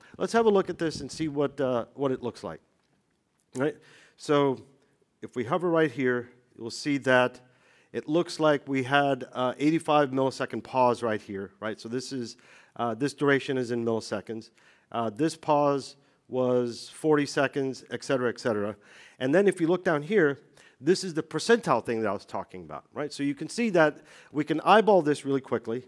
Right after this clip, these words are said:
Let's zoom in a bit. And it looks like right about here is the ninety-fifth per-, ninety-ninth percentile. And our app, in this case, right, that's in milliseconds. So we can say that for this specific application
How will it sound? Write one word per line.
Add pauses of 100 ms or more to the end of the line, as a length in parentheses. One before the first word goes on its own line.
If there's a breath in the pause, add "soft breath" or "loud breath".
(180)
Let's
zoom
in
a
bit. (760)
And
it
looks
like
right
about
here
is
the
ninety-fifth
per-,
ninety-ninth
percentile. (560 soft breath)
And
our
app, (760)
in
this
case, (340)
right,
that's
in
milliseconds. (400 soft breath)
So
we
can
say
that
for
this
specific
application